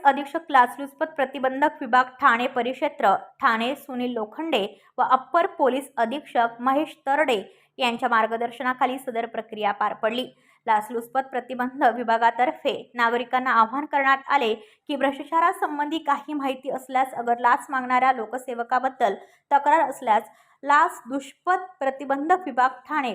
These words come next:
परिक्षेचे ठाणे यांच्याशी संपर्क करावा.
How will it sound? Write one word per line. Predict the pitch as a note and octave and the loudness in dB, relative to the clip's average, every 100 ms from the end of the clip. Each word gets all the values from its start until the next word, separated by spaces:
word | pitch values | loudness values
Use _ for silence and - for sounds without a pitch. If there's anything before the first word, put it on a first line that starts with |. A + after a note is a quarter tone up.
| - | -6
परिक्षेचे | A#3 A#3+ - _ D4 D4 B3+ G#3+ - _ _ - | -8 -8 -12 _ -10 -4 -4 -4 -10 _ _ -2
ठाणे | C#4 C4 | 0 0
यांच्याशी | D4 A#3+ A#3 A#3 B3 | -6 -8 -12 -14 -16
संपर्क | - G#3+ - G3 - | -14 -14 -14 -14 -2
करावा. | G#3 G#3+ G#3 | 4 8 8